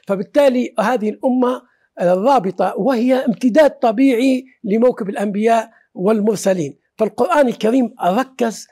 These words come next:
على هذا المفهوم، وخصوصا في الفترة المكية، بحيث صهر ه-، فيما، فيما بعد انصهرت الشعوب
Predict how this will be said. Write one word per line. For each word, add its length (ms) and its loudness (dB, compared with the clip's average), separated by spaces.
على 240 -2
هذا 280 0
المفهوم، 520 -2
وخصوصا 720 -2
في 60 -12
الفترة 500 -2
المكية، 800 0
بحيث 240 -2
صهر 480 -4
ه-، 240 -4
فيما، 440 -2
فيما 240 0
بعد 320 0
انصهرت 420 -2
الشعوب 520 -2